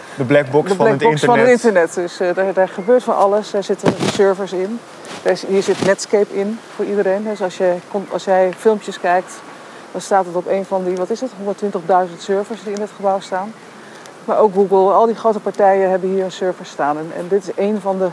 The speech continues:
Speaker 2: vele over de hele wereld. Maar steeds meer ook hier in Nederland. En we hebben er voordeel bij, want, eh, als dat hier bij ons staat,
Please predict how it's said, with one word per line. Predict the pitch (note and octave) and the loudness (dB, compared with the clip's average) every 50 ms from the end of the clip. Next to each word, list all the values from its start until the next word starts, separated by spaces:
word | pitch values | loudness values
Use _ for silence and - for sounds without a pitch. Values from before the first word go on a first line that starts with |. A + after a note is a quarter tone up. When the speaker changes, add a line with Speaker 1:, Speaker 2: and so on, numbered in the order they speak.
| - | -4
Speaker 2:
vele | - - - F#3 F#3 F#3+ G#3 A3 B3 C4 - - - - - - - - - - - - - | -6 -2 0 2 4 4 4 4 2 0 -2 -12 -20 -20 -20 -20 -20 -20 -20 -20 -20 -12 -6
over | - F#3+ F3+ F#3+ | -6 -4 -2 0
de | F#3 | 0
hele | F#3+ F3+ F3 | 2 2 2
wereld. | E3 E3+ F3 F#3 G#3 B3 C4+ - - - - - - - - - - - - | 2 2 2 2 0 0 -4 -6 -14 -20 -20 -20 -20 -20 -20 -20 -20 -8 -2
Maar | - G3+ G3 | 0 0 0
steeds | - - B3+ A#3 A#3 G3+ - | 2 4 4 4 4 4 2
meer | A3 G#3+ G#3+ G#3+ | 0 2 2 2
ook | - G3 G3 - - | 2 2 0 0 -2
hier | F#3+ F#3+ F3 | -4 -4 -2
in | F#3 | -2
Nederland. | F3+ F3 F#3 G3+ A3 B3 C4 C4 - - - - - - - - - | -2 -2 -2 -2 -2 -4 -4 -8 -12 -20 -20 -20 -20 -20 -18 -6 0
En | - G#3+ A3 A#3 G3+ - - | 2 2 2 2 -2 -4 -2
we | G#3 | 0
hebben | A3 G#3+ F#3+ E3+ | 2 2 2 2
er | D#3+ | 0
voordeel | - - F#3 F#3 G3 A3 A3+ A#3 | 0 2 2 2 4 4 2 4
bij, | G3+ A3+ A3+ A3+ | 6 6 6 4
want, | G3 F3+ F3+ F3 - - - - - - | 4 2 -2 -4 -6 -14 -18 -16 -8 -2
eh, | F#3+ F#3 F3+ F#3 F3+ D3+ | 0 2 4 4 2 2
als | - F3+ - - | 0 -4 -4 -4
dat | - F#3 F3 - | -4 -4 -4 -2
hier | G3+ G3+ G3+ F#3+ F#3 F3+ | -2 0 2 2 2 2
bij | E3 F#3+ | 2 2
ons | F3+ E3 F#3+ F3+ - - | 2 0 0 -4 -6 -10
staat, | - - F3 E3+ F3 F3+ F3 | -6 -2 0 0 0 0 -2